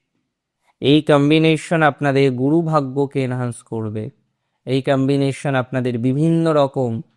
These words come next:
না পাওয়া, না হওয়া কাজগুলিকে সুসম্পন্ন করতে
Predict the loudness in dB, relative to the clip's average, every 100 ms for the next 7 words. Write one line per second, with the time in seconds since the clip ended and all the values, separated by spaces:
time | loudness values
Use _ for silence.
0 | _ _ _ -2 2 4 4 4 6 6
1 | 6 4 0 4 4 4 2 2 2 2
2 | 2 2 -2 -4 0 -2 -2 -4 -4 -10
3 | _ _ _ _ _ -10 -4 -4 -4 -2
4 | 0 0 2 4 6 6 4 2 -4 -6
5 | -10 -10